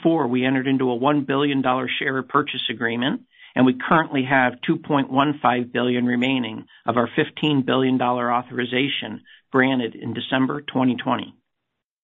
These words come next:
As a reminder, we measure A R R on a constant currency basis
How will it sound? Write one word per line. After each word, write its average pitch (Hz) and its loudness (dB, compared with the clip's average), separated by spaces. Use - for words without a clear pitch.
As 117 4
a 135 2
reminder, 143 2
we 131 4
measure 135 0
A 127 2
R 151 2
R 123 -2
on 120 0
a 117 -4
constant 131 -2
currency 131 0
basis 131 -4